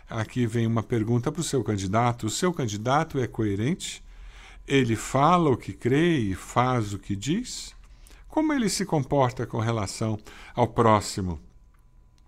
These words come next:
É muito importante nós termos isso em mente. O que Deus espera de você? Que você ande humildemente com Deus.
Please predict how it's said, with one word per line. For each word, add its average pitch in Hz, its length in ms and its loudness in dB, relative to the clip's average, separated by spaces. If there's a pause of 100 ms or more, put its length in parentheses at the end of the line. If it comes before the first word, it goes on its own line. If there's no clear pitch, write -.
(540)
É 156 80 2
muito 135 240 6
importante 131 540 0
nós 147 240 -2
termos 190 460 0
isso 110 200 -2
em 107 60 2
mente. 92 320 0
O 185 60 2
que 254 120 0
Deus 196 280 2
espera 131 720 2
de 107 120 0
você? 98 440 -4 (580)
Que 131 160 0
você 107 480 0
ande 156 540 2 (360)
humildemente 127 1200 0 (600)
com 139 240 2
Deus. 85 680 -4